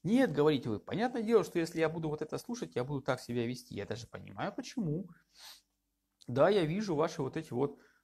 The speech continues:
а, там, ходы, заходы, я вижу все эти фокусы языка из телевизора, я вижу эти манипуляции. Я, может быть, их не все вижу, да, ну, там, ну ладно, там, я,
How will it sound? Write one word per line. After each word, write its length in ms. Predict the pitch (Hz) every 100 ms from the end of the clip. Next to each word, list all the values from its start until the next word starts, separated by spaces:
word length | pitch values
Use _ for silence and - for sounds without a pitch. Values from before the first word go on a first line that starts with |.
| _
а, 200 | 110 101
там, 180 | 113 98
ходы, 400 | - 123 123 160
заходы, 500 | 120 - 135 147 123
я 160 | 113
вижу 240 | 120 175 143
все 220 | - 156
эти 120 | 151
фокусы 440 | - 165 160 - 143
языка 420 | 127 - 110 139
из 140 | 123
телевизора, 680 | - 117 110 113 107 85 - _ - - _
я 180 | 123 110
вижу 260 | 143 190 185
эти 140 | 185
манипуляции. 880 | 139 123 - 92 92 135 - - - _ -
Я, 100 | 143
может 160 | 175 170
быть, 120 | 175
их 120 | -
не 100 | 202
все 240 | 190 240 226
вижу, 300 | 185 135 113
да, 160 | 143 -
ну, 80 |
там, 160 | - -
ну 80 | 156
ладно, 220 | - 120
там, 120 | 90
я, 220 | 120 117